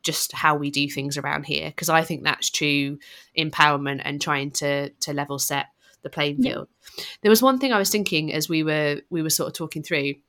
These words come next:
Speaker 1: I think from what we've described is a lot in the context of, um, perhaps those that maybe work more in a,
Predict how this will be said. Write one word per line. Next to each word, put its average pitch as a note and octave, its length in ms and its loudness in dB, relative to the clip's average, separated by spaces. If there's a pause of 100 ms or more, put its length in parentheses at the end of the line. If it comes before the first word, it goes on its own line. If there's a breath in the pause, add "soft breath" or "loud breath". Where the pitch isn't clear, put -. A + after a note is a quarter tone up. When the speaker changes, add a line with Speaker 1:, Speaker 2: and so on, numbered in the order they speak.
(520)
Speaker 1:
I G#3 100 4
think A3+ 360 0 (140)
from F#3+ 160 2
what G#3 120 4
we've G3 160 2
described D#3+ 520 4
is D3+ 100 -2
a D#3 80 2
lot D#3+ 200 4
in D#3+ 100 -4
the D#3 60 -4
context - 600 -4
of, D3 260 0 (560 loud breath)
um, D3 480 0 (400)
perhaps - 520 2 (120)
those D#3+ 300 4
that - 180 -2
maybe D3 240 0
work D3 360 0
more D3+ 260 -2
in D3+ 100 -4
a, D3 340 -4